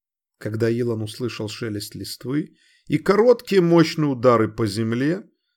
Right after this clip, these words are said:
он понял, что это охотник пришел. Точнее, припрыгал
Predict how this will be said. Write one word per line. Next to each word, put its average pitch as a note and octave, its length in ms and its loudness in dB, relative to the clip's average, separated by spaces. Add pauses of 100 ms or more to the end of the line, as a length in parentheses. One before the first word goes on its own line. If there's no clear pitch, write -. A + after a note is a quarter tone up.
(120)
он G#3 300 -4
понял, A#2 420 2
что G#2+ 200 -4
это G#2+ 200 -4
охотник G#2 580 -4
пришел. - 540 -14 (840)
Точнее, F#3 380 0
припрыгал G#2+ 880 -2